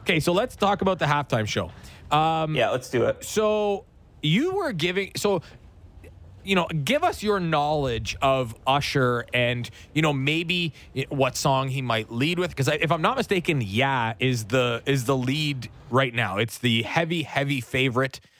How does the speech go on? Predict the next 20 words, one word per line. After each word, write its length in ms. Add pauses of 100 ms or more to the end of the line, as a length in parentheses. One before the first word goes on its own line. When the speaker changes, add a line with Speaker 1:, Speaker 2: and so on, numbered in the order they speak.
(160)
Speaker 1:
um, 420
but 140
it 100
could 220
be 100
the 100
one 160
that 120
he 120
finishes 640
with, 340 (320)
um, 220
'cause 120
that 100
would 100
also 180
be 140
a 40
great 280
finisher. 760